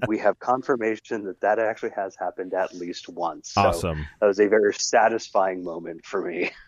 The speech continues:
Speaker 2: Yes, we know we are, we are doing quite well when people are shouting
Speaker 1: Yep.
Speaker 2: ba-, back at our podcast. And speaking of that, if there are any new listeners via the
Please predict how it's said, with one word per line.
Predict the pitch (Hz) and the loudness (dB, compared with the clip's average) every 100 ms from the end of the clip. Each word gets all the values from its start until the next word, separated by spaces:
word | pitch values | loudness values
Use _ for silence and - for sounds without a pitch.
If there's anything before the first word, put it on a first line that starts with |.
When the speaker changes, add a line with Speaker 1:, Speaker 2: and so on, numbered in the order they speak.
| _ _ _ | _ _ _
Speaker 2:
Yes, | 95 95 - - | 0 0 0 -4
we | 101 101 | -2 0
know | 104 | 2
we | 107 110 101 | 2 2 0
are, | 95 90 87 - | 0 0 -2 -4
we | 90 92 | -6 -2
are | 90 | -2
doing | 95 95 90 | 0 0 -2
quite | - 104 98 | -2 0 0
well | 90 90 85 82 80 - - | 0 0 0 -2 -4 -8 -6
when | 87 85 | -2 0
people | 82 95 87 85 | 0 -2 0 -2
are | 82 | -2
shouting | - 90 87 87 | -2 0 0 0
Speaker 1:
Yep. | 82 | 0
Speaker 2:
ba-, | 80 80 - - | -2 -2 -4 -4
back | 92 80 - - | -2 -2 -8 -4
at | 82 80 | -2 -2
our | 78 | -2
podcast. | - 78 78 80 82 - | -4 -4 -4 -6 -4 0
And | 131 127 - | 0 0 -6
speaking | - 196 208 185 | -6 -4 -2 -2
of | 127 | 0
that, | 117 113 | 2 0
if | 120 | 0
there | 170 165 | 0 0
are | |
any | 196 175 | 0 0
new | 156 180 | 0 2
listeners | 123 107 - 104 110 113 | 0 -2 -2 -2 -2 -4
via | 98 110 107 104 | -4 0 2 0
the | 95 98 92 | 0 0 0